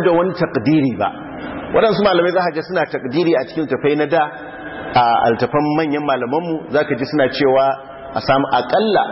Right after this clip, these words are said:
a kowace, aƙalla ya zamanto kan cewa tana da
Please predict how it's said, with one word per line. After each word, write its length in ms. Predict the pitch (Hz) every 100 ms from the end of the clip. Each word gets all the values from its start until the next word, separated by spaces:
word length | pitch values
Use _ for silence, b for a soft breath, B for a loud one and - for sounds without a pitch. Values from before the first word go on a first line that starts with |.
| - - - - - -
a 120 | 113
kowace, 400 | - 151 143 139
aƙalla 460 | - 120 - 180 175
ya 80 | 135
zamanto 320 | 127 135 135
kan 160 | 135 143
cewa 380 | 123 131 120 117
tana 320 | 143 139 123
da 180 | 113 104